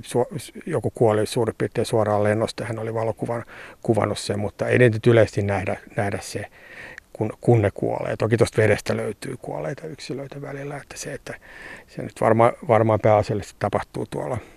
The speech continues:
hiipujan yön aikana. Ja varmaan si-, varmaan siis tämmönen yöpakkanen saattaa, saattaa sitten vie-, viedä, viedä niitä. Vaikka kyllä nämä nyt kuitenkin kestää pakkasia, että semmonen, semmonen yleinen sanonta, että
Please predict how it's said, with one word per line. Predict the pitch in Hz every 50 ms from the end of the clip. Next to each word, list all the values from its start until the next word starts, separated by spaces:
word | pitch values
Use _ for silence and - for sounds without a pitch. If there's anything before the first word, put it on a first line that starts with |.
| - - - - _ - - -
hiipujan | - 123 - - 139 135 135 139
yön | 135 135 135 135
aikana. | 135 135 - - 131 127 113 - - - -
Ja | 110
varmaan | 107 104 104 104 104 104 98
si-, | - 127 - - 139
varmaan | 127 113 104 104 107 107 104
siis | - 117 - - - _ _ -
tämmönen | 117 117 120 117 123 120
yöpakkanen | 120 117 117 - - 120 - - - 151 165 165 165 151
saattaa, | - - 156 - _ - 147 139 143 339 -
saattaa | - - - - - - - -
sitten | - - - - -
vie-, | - - - - - - -
viedä, | 151 131 139 143 - - 196 - _ - 151
viedä | 139 131 123 123 123
niitä. | 127 127 135 135 - - - - - - - - - - - - - -
Vaikka | 107 104 - - -
kyllä | 120 110 110
nämä | 110 107 107
nyt | 107 101 -
kuitenkin | - 123 107 110 110 -
kestää | - 127 120 110 - - 127 113 -
pakkasia, | - 104 - - - - - - 151 151 139
että | 135 - -
semmonen, | - - 151 143 147 151 151 160 165 185 196 - - - - - - -
semmonen | - - - 120 127 123
yleinen | 123 120 117 117 117 120 117
sanonta, | - 120 120 120 120 113 - - -
että | - _ - -